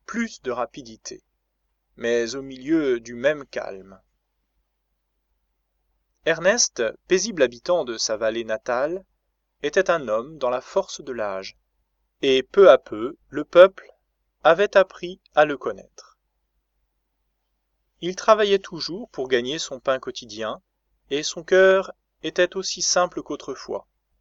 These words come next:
Mais il pensait beaucoup, et les meilleurs instants de sa vie avaient été consacrés à des rêveries idéales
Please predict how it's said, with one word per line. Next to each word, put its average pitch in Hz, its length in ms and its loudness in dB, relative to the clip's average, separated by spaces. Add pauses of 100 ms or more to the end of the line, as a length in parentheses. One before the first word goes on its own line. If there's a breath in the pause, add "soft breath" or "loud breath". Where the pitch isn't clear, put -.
(140)
Mais 131 380 2
il 165 240 -4
pensait 170 460 0
beaucoup, 139 440 -10 (640)
et 139 120 2
les 135 100 4
meilleurs 175 420 2
instants 175 340 -2
de 156 80 -6
sa 143 240 0
vie 151 220 -10 (480)
avaient 147 240 6
été 156 380 -4
consacrés 143 840 -4
à 117 80 -4
des 117 160 -4
rêveries 127 640 -6
idéales 123 560 -2